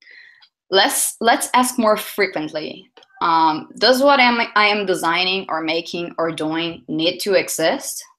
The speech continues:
Is this really necessary and is it important to people? What impact does what I am doing have in the world or in the environment?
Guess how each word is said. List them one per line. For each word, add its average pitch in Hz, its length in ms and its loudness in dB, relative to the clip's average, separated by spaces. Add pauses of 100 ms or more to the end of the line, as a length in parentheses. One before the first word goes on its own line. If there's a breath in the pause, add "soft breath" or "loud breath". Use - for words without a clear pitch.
(480)
Is 202 200 2
this 262 380 0
really 190 380 4
necessary 233 760 0
and 170 140 0
is 190 180 2
it 220 100 2
important 185 600 2
to 247 80 2
people? 254 500 0 (640)
What 226 220 2
impact 226 440 0
does 175 360 2
what 175 180 4
I 170 100 4
am 208 200 0
doing 170 460 -2
have 170 340 0
in 165 140 -4
the 160 80 -6
world 165 540 2
or 170 160 2
in 165 240 0
the 160 120 2
environment? 160 640 -2